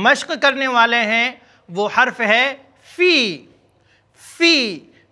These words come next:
फ़ी के माना होते हैं फ़ी, फ़ी के माना होते हैं में। इंग्लिश में इस माना के लिए आता है इन।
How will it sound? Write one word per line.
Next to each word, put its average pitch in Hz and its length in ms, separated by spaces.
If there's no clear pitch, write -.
फ़ी 339 180
के 311 180
माना 247 380
होते 240 400
हैं 214 500
फ़ी, 320 260
फ़ी 320 200
के 294 160
माना 262 320
होते 262 340
हैं 254 400
में। 233 680
इंग्लिश 302 440
में 262 560
इस 311 260
माना 262 380
के 247 160
लिए 214 260
आता 214 420
है 226 340
इन। 294 400